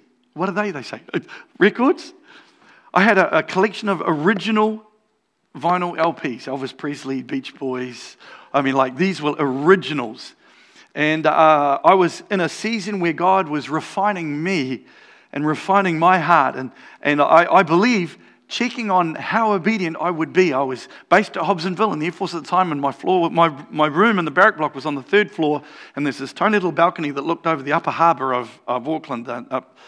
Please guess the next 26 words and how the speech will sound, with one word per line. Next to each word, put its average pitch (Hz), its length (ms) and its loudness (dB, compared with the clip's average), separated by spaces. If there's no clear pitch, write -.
up, 147 240 -2
um, 135 300 -2
near 139 140 0
Greenhithe. 135 480 0
And 131 400 -4
I 160 120 -8
just - 260 -12
felt - 220 -8
so - 180 -10
convicted 143 600 -6
that 131 120 -4
I 131 140 0
needed 185 540 -6
to 156 140 -8
remove 151 640 -2
this 151 220 -6
from 147 240 -6
my 135 140 -4
life, 120 440 -10
because 127 400 -12
I 135 80 -4
just, 139 220 -8
there 156 80 -4
was 139 160 -6
a 135 60 -10
season 196 480 -10